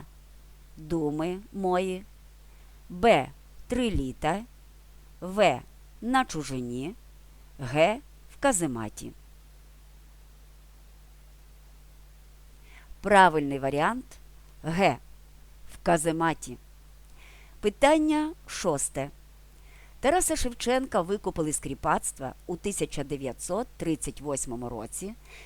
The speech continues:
за дві тисячі п'ятсот рублів, продавши портрет А. Павла Енгельгарта, Б. Карла Брюлова, В. Євгена Гребінки, Г.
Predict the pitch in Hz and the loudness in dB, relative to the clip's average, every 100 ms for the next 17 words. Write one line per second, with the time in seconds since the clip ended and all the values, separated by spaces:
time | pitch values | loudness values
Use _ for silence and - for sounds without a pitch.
0 | - 185 247 311 277 214 202 - 147 - | -10 0 4 4 2 -2 -6 -4 -2 -2
1 | 170 - 277 320 - - 156 - - 143 | -6 -4 -4 -4 -8 -4 -2 -2 -4 -6
2 | 127 - 131 123 131 147 214 - - - | -8 -12 -10 -8 -6 -6 -6 -14 -20 -20
3 | - - 185 175 165 147 135 - 131 - | -20 -4 2 4 6 4 4 -2 -10 -8
4 | 139 - 180 240 - - - - - - | -8 -4 -2 -2 -4 -14 -20 -20 -20 -20
5 | - - - - - 180 123 - - - | -20 -20 -20 -6 2 2 2 -8 -20 -20
6 | - - - - - 254 311 233 170 143 | -20 -20 -20 -20 0 4 4 2 -2 0
7 | - 240 196 156 135 117 - - 165 214 | 0 0 0 -2 -2 -4 -6 -4 -4 -4
8 | - - - - - - 185 233 151 - | -8 -20 -20 -20 -20 -12 4 6 6 2
9 | - - - - 285 294 190 151 151 143 | -16 -20 -20 -2 2 4 2 0 -2 -4
10 | 123 117 139 190 254 - - - - - | -4 -8 -6 -6 -8 -18 -20 -20 -20 -12
11 | 208 240 190 123 - - - 180 196 190 | -2 4 4 2 -8 -18 -6 0 0 4
12 | 202 165 135 131 135 120 123 131 214 247 | 4 4 2 -4 -8 -8 -8 -6 -8 -8
13 | - - - - - - 120 143 143 | -12 -20 -20 -20 -18 -10 -2 0 0